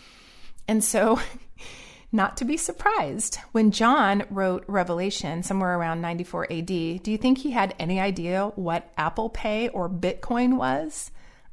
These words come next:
I don't think so. Of course not. So you can see that, though, whoever controls commerce, like I said, with Amazon buying Whole Foods, buying a food company,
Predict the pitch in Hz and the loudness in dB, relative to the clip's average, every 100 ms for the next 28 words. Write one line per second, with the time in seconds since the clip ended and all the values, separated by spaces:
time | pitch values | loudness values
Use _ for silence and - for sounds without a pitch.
0 | - 294 403 381 370 381 - 415 311 - | -6 -2 -2 0 -2 -2 4 6 6 4
1 | - - - - - - 294 302 - 339 | -6 -18 -20 -20 -14 -4 0 0 4 2
2 | 381 370 311 - - - - - - - | 2 0 0 0 -4 -10 -16 -20 -20 -20
3 | - - - 247 233 233 226 247 285 269 | -12 0 6 8 6 4 2 4 6 6
4 | - 330 294 - - 175 156 233 - 226 | 4 2 0 -2 0 0 0 -4 0 2
5 | 233 277 285 - 277 - 202 190 202 - | 2 0 -2 -2 -2 -2 -6 -4 -4 -6
6 | - - 220 202 151 165 - - - - | -10 -2 0 0 -2 -4 -2 -4 -8 -16
7 | - 196 208 233 - 277 208 190 196 - | -8 -6 -2 -2 0 2 2 0 -4 -4
8 | 220 240 247 233 208 196 196 - - 190 | 0 0 0 0 0 -2 -4 -8 -4 -4
9 | 185 - 247 92 202 - - - - - | -4 -4 -4 -4 -8 -10 -10 -14 -20 -20
10 | - - - - 202 214 208 202 - 233 | -20 -20 -6 0 2 2 0 -6 -2 0
11 | 240 - - - 190 104 131 - | 0 -2 -8 -8 -10 -10 -12 -16